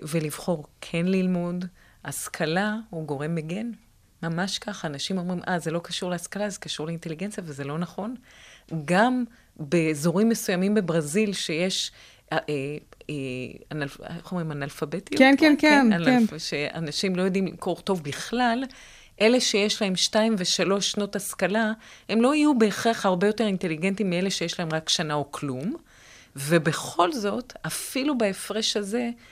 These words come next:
Speaker 1: הם מרוויחים קצת בנוירונים שלהם, בתקשורת בין הנוירונים, ויש להם, אה, הס-,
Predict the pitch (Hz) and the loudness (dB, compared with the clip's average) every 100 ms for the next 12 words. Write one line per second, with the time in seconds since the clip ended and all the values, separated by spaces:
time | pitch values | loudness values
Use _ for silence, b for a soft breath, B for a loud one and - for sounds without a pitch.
0 | b b - 170 156 156 151 170 - 226 | b b 2 2 2 -2 -4 -4 0 0
1 | 214 - - 202 190 175 143 147 180 214 | 0 -2 2 2 4 0 0 -2 0 0
2 | 220 - 214 226 240 233 b b - - | 0 -2 -2 -2 -4 -6 b b -14 -12
3 | - - - 202 226 226 220 214 208 208 | -10 -2 2 4 4 2 2 2 0 0
4 | 208 208 208 b b b b 139 156 170 | 0 0 -2 b b b b -4 0 2
5 | 170 190 170 160 147 143 - 147 - | 2 0 0 -2 -4 -8 -8 -10 -10